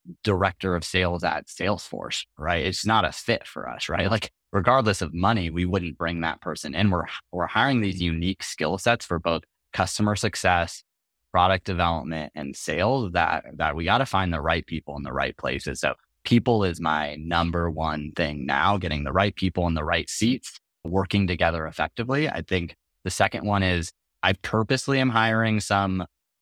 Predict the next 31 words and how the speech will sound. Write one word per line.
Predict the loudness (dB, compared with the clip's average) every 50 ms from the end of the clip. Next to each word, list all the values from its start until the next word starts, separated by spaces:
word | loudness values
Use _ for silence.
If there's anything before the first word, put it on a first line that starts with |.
| _ _ _ 2
intense | 2 2 4 4 2 2 2 0 0
personalities | 0 -2 -2 0 0 2 2 2 4 4 2 2 0 -2 -2 -2
and, | -4 -4 -4 -4 -4
and, | -4 -4 -4 -4 -4 -6 -8 _ _ _ 0
and | 0 0
people | 2 0 0 2 2 2 2
who, | 2 2 2 2 2 0 -2 -4 _ _ _ _ _ _ _ _ -4
you | 0
know, | 2 4 4 4 4 2 0 -4 -12 -10
don't | -2 0 0 2 2 0
get | 0 -2 -2
pushed | 0 -4 -4 -4 -2
around | -2 0 0 2 2 2 2 0
and | 0 -2 -2
really | 0 0 0 2 0
wanna | 0 0 0 0 0 0 0 -2
sort | -2 -4 -4 -4
of | -4 -6
fight | -6 -4 -2 -2 -2 -2
for | -2 -2 0
what | 0 -2 -2
they | -2 -4 -4
believe | -2 -4 -4 -2 0 0 2 2
in. | 2 2 2 0 _ _ _ _ -8
When | -2 0 2 2
you | 2 2 2
have | 2 2 2 2
a | 2
lot | -2 -2 0 0 2 2
of | 2 2 2 2
those, | 2 2 2 0 -2 -4 -8 -12